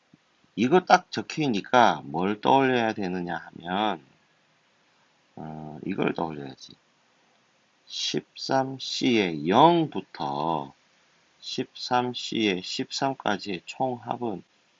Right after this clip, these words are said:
이의 십삼 제곱이지. 이거 중에서 얘네들은 정확하게 반이란 말이야. 그러면 이거 공식에 있잖아. 이거 뭐냐 하면, 음, 얘는, 음,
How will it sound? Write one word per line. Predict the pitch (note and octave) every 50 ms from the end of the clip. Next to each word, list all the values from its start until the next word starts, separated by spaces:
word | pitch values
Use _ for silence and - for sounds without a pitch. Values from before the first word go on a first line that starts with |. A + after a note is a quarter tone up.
| _ _ _ _ -
이의 | - - G2+ A2+ B2+ C#3 C#3 B2+ A2
십삼 | - - - C#3+ C3+ - - D3 C#3+ C#3 A#2+
제곱이지. | G#2+ G#2+ F2 E2+ E2+ - - - - - - _ _ _ _ _ _ _ _ _ -
이거 | - B2 C3 D#3 D3+
중에서 | D#3 G3 F3 D3 C3+ - - E3+ F3 E3+ B2+
얘네들은 | G#2+ A2+ B2 C3+ C3+ A2 A#2+ B2+ C3+ C#3 C3+
정확하게 | - - B2 C3+ C#3+ C#3 - D3 C#3+ A#2+ A2 -
반이란 | - G#2 G#2 B2 C#3 C#3+ B2+ A2 F#2 E2
말이야. | D#2 C#2+ - - - - - - - - _ _ _ - - - - _ -
그러면 | - - C3 E3 D#3+ B2 A2 G#2+ A2+ B2 B2 A2 F2+ F#2
이거 | G#2 A2 B2+ C3
공식에 | A2+ - - F#3 A3 G#3 - - G#2 G2+
있잖아. | G#2 G#2+ - - D#3+ D#3+ A2 A2+ C#3+ E3 D#3+ - _ _ _ _ _ _ -
이거 | B2+ C3+ F#3+ F#3
뭐냐 | G3 F#2+ G2 G#2 B2+ D3
하면, | E3+ D#3+ C3 A#2 A2+ A#2+ B2 G#2+ F2 D#2+ _ _ _ _ _ _ _ _ _ _ _ _ _ _ _ - -
음, | G2 G2 G2 G2 F#2+ F#2+ F#2+ F#2+ G2+ _ _ _ _ - -
얘는, | A2+ C3 D3+ D#3+ D3+ C3+ C#3 C#3 B2+ G#2+ F2 E2+ _ _ _ _ - _ _ _ _ - - -
음, | E2+ F2 F2 F2 E2